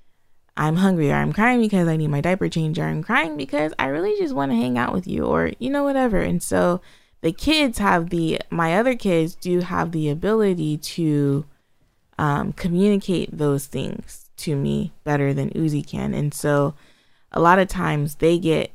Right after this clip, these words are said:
Uzi gets more of my attention than they do. Or, like, I will tell the kids, like, "You need to wait because I'm trying to nurse the baby," or,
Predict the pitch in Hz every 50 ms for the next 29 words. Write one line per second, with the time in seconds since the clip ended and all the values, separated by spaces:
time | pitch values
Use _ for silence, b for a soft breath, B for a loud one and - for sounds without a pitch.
0 | - - - 196 233 233 202 202 185 180 170 156 - - 165 156 160 160 165 165
1 | 170 175 156 156 156 147 143 143 - 170 165 175 170 - - 139 131 135 135 143
2 | 143 - - - _ _ _ _ _ _ _ _ _ _ _ _ _ - 147 143
3 | 156 151 147 139 139 135 131 135 139 139 139 - - - - - 175 185 185 160
4 | 139 131 131 - - 190 - - 165 165 156 156 156 156 151 151 147 147 - -
5 | B B B B B B B B B B - 160 175 185 185 175 175 170 - -
6 | 185 175 165 160 156 156 151 151 151 156 165 - - - - _ _ - 160 156
7 | - 196 185 175 165 - - 151 151 156 165 165 175 180 165 - 156 165 175 175
8 | - - 165 160 - 175 156 156 151 151 151 - - 147 147 156 160 151 151 151
9 | 147 143 - 156 147 147 143 143 143 - - - 143 147 156 156 151 - - -
10 | 165 156 147 151 147 143 139 135 - - - - 143 139 139 135 135 135